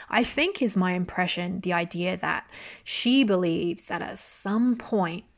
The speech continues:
as time goes by, Taewoong will realize that she's spoiled goods.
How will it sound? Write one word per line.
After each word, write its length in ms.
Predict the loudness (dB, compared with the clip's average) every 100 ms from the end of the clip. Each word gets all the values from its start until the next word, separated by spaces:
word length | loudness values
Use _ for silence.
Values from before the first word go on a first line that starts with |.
| -6
as 200 | -6 -6
time 360 | -4 0 2
goes 240 | 2 2 0
by, 600 | -2 -2 -2 -2 -6 -12 -14
Taewoong 480 | -2 2 4 4 2
will 180 | 0 -2 2
realize 800 | 4 6 4 0 -4 -10 -14 -18 -20 -20 -20 -20 -20 _ _ _ _
that 320 | -2 2 2 0
she's 300 | -4 -4 -6
spoiled 680 | -12 -8 -8 -6 -8 -8 -12 -16
goods. 500 | -2 -2 -2 -8 -14